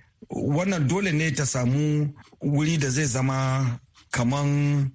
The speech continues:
idan wa'annan mutane sun gudo, can ne dai last point da za su iya tsayawa kafin su shiga ko jihohin yamma haka nan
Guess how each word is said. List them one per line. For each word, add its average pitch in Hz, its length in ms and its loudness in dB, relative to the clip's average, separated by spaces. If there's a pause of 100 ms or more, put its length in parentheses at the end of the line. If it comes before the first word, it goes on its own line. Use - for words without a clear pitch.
(200)
idan 127 300 0
wa'annan 143 300 0
mutane 131 280 0
sun 151 200 0
gudo, 151 360 -2 (380)
can 175 200 0
ne 151 120 0
dai 139 160 0
last 156 320 -2
point 147 440 -2
da 131 60 0
za 135 180 0
su - 120 -4
iya 135 320 -2 (240)
tsayawa 139 520 -4
kafin 131 280 -2
su - 140 -4
shiga 127 320 -2 (100)
ko 156 220 0
jihohin 156 680 2 (460)
yamma 143 320 0
haka 139 260 -2
nan 127 300 0